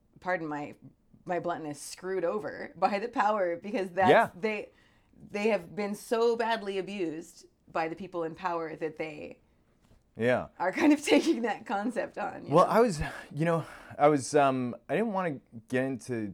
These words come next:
Speaker 2: the injection well stuff, and I don't, I don't wanna spend too much time there,
Speaker 1: Mm.
Speaker 2: but I was having a conversation with a really nice gentleman named, uh, I think his name was Dale.
Speaker 1: Okay.
Speaker 2: And, and he was a farmer, and, and him and I are, we were op-, opposing each other in opinion.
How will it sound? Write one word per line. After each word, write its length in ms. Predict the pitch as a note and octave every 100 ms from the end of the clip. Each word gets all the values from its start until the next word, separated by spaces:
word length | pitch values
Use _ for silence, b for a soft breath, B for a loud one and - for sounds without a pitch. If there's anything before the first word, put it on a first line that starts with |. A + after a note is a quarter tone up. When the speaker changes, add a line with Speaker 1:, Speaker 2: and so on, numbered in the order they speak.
| -
Speaker 2:
the 100 | A2
injection 500 | G#2+ G2+ A#2+ A2+ A#2
well 160 | G#2+ G2+
stuff, 300 | - G#2 F#2+
and 80 | G#2
I 60 |
don't, 160 | A#2 -
I 60 |
don't 120 | B2+ C3
wanna 320 | B2 A2 -
spend 300 | - B2 A2
too 120 | A#2+
much 200 | G#2+ -
time 180 | B2+ C3
there, 100 | F#2+
Speaker 1:
Mm. 60 |
Speaker 2:
but 80 | G2+
I 60 | A2
was 260 | A#2 D3
having 280 | D3+ C#3 B2
a 40 | A2
conversation 800 | A2+ A2+ A2 A2 G2+ - G2+
with 220 | F#2 F2 -
a 80 | F#2+
really 460 | F2+ G2+ C#3+ E3+ D#3+
nice 480 | A#2 G#2+ G#2 - - G2+
gentleman 640 | G2+ A2 G#2 G2 F#2+ F2+
named, 540 | - G2+ F#2+ F2+ D2+ - -
uh, 300 | F#2 D#2+ C#2+ C2 _ -
I 80 |
think 220 | G2 A#2 G#2+
his 100 | F#2+
name 140 | G2+
was 140 | F2
Dale. 420 | D#2 F2+ E2 - - E3
Speaker 1:
Okay. 200 | E3 B B
Speaker 2:
And, 200 | G#2+ A2+
and 160 | G#2+ B2
he 100 | F3+
was 120 | D#3
a 60 | B2+
farmer, 440 | C3 A#2 A#2 A2
and, 120 | G#2
and 340 | - G#2 G2 - G2
him 240 | G#2+ E3+
and 80 | D#3
I 240 | A#2+ A#2 G#2+
are, 340 | F#2+ G2 F2+ - G1+ - - - - -
we 160 | C3+ D#3
were 260 | B2+ -
op-, 160 | G#2 - _ -
opposing 440 | A#2 D#3+ F3 C3+
each 200 | B2 G#2+
other 200 | A#2 G2+
in 60 | G2
opinion. 420 | - G2+ D#2+ A1+